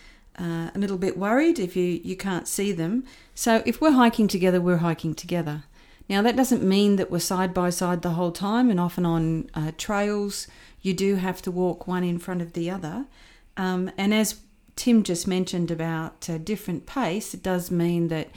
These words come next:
one of you might get ahead a little bit, uh, at, at a certain point during the day.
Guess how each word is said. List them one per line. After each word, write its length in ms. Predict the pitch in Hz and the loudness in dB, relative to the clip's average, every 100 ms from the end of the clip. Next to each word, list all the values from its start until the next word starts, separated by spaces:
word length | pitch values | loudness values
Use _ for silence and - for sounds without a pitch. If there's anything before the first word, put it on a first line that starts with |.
| - - - - | -20 -20 -20 -4
one 220 | 180 180 | 2 4
of 140 | 175 | 4
you 140 | 170 165 | 4 4
might 260 | 170 165 | 4 2
get 160 | - 165 | 0 -2
ahead 320 | 156 170 170 | -2 -2 0
a 80 | 170 | 0
little 260 | 165 175 180 | -2 -4 -2
bit, 400 | 175 - - - - | -4 -4 -10 -16 -10
uh, 360 | 160 160 165 - | -8 -8 -10 -8
at, 200 | 175 - | -10 -8
at 140 | 175 165 | -6 -6
a 40 | |
certain 340 | - 185 160 | -4 -4 -4
point 640 | 170 180 170 - - _ - | -6 -4 -4 -6 -20 _ -8
during 360 | 185 175 165 | -4 0 -2
the 80 | 151 | -4
day. 540 | 156 190 175 156 233 | -6 -6 -4 -4 -6